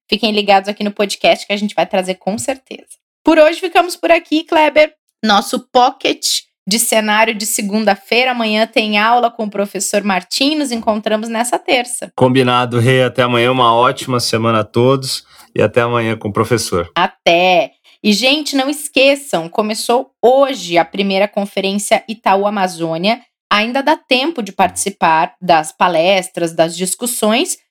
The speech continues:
Speaker 1: já que a programação vai até quarta-feira.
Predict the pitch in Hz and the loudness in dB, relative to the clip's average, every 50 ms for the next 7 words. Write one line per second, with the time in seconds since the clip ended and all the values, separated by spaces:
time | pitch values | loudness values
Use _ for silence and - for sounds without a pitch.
0 | _ - - 208 214 208 247 214 - 226 226 233 240 233 208 - 226 - - 226 | _ -2 0 0 0 0 -4 -8 -8 -8 -2 0 0 0 0 -2 -4 -2 -2 -2
1 | 233 233 226 233 226 220 226 226 - 233 233 - - 233 233 277 339 - - 392 | -2 0 2 2 2 2 0 -2 -4 -4 -2 0 0 0 0 0 -2 -4 -4 -4
2 | - - - 233 185 175 160 139 117 - | -4 -4 -2 -2 0 0 -2 -4 -6 -10